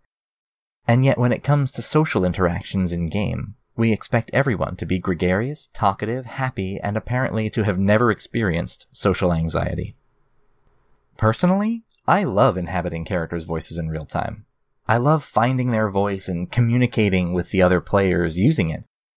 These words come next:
But I'm generally pretty self-confident and outgoing around other nerds,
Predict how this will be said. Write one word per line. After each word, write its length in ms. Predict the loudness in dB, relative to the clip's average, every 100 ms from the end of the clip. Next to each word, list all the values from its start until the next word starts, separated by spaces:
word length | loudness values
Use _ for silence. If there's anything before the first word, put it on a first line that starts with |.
| _ _ -10
But 360 | -8 2 2 4
I'm 300 | 2 2 0
generally 440 | 0 0 0 -4 -4
pretty 280 | -2 -2
self-confident 800 | 0 0 0 0 0 0 -2 0
and 100 | 2
outgoing 640 | 2 2 4 4 4 2 0
around 320 | 0 2 2
other 200 | 0 0
nerds, 420 | 2 2 2 -2